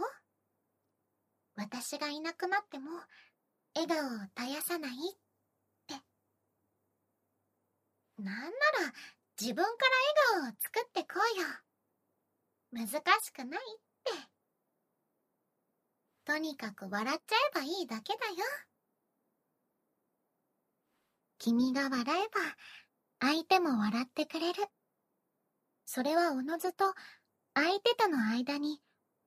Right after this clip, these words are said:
和をもたらしてくれる。和やかに会える。そんな和を。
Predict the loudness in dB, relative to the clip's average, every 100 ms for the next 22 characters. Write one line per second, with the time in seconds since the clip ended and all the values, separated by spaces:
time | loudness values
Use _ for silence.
0 | _ 8 10 10 6 0 0 2 2 2
1 | 0 -4 -4 -12 -10 -12 -14 _ _ _
2 | _ _ _ _ _ _ _ _ _ _
3 | _ _ _ _ _ _ _ 0 0 4
4 | 4 4 0 -2 0 0 -2 -6 _ _
5 | _ _ _ 0 2 2 0 -2 -6 _
6 | _ _ _ _ _ _ _ _ _ -6
7 | 0 2 2 4 4 4 6 4 2